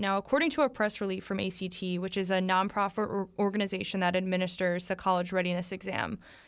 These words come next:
the national average A C T composite score for the high school class of twenty twenty-two was nineteen point eight,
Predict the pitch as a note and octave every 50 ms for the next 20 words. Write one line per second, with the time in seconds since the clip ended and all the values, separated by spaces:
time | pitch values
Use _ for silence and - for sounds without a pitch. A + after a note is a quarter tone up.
0 | - _ - A#3 A3+ A#3 A3+ A#3 C#4+ D4+ D4 - E4 F4+ F4+ - - - G#3 G3+
1 | G3+ G3+ G#3+ G#3 G3+ G#3 G3+ - - - - G#3 G3+ A#3+ A#3 - - B3+ C4 B3
2 | B3+ - - G#3 G3 - - G3+ G3+ - - F#3+ F3+ F3+ F#3 - - - - G3
3 | F#3+ F3+ F3 F3+ - G3+ F#3 G#3 F#3 - - B3 C#4+ C#4+ - - D#4 D4 C#4+ C#4
4 | - A3 G3+ G3 G3+ - - - F3+ - - - G3+ G3+ G#3+ G#3+ - A3+ G#3+ G#3+
5 | G#3+ G#3+ - G3+ - G#2+ A2+ D#3 - - - - - _ _ _ - A3+ A3+ A3+
6 | A3 G#3+ G3+ G3 G#3 A#3 C4+ C4 C4+ - C#4 C4+ C4+ C4 B3+ C4 - A3+ A3 G#3+
7 | G#3 - - F#3+ E3+ G2+ - -